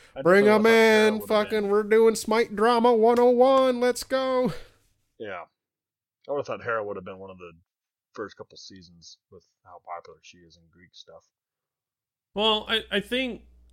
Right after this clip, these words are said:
Speaker 3: so, like, they started out with a lot of Greek and Roman gods.
Speaker 1: That's fair.
Speaker 3: And I think they try to dig from other lore pools if they can. Um, but then also figuring out a kit that somewhat goes with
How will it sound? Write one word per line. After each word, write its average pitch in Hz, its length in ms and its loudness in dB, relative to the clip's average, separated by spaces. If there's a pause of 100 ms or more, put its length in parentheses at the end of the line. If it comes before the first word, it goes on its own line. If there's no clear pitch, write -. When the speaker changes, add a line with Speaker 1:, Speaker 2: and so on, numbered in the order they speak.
(260)
Speaker 3:
so, 175 240 -2
like, 151 200 -2
they 151 120 -2
started 160 420 0
out 113 160 0
with 104 160 -6
a 101 80 0
lot 87 400 -4
of 90 180 -12
Greek 90 280 -8
and 78 160 -14
Roman 90 260 -16
gods. - 560 -14 (280)
Speaker 1:
That's 107 260 -18
fair. 92 320 -14
Speaker 3:
And 131 100 -2
I 120 80 0
think 160 320 -4
they 156 160 -2
try 120 560 0
to 104 360 -6 (200)
dig 110 300 -2
from 110 260 -2
other 98 640 -6 (240)
lore 110 340 -6
pools 85 460 -12
if 90 160 -12
they 82 140 -12
can. - 400 -12 (840)
Um, 80 440 -10
but 117 160 -2
then 135 160 4
also 123 380 0
figuring 107 580 -4
out 95 400 -6
a 98 60 -16
kit - 480 -6
that 90 220 -8
somewhat 95 440 -8
goes 87 360 -8
with 101 480 -8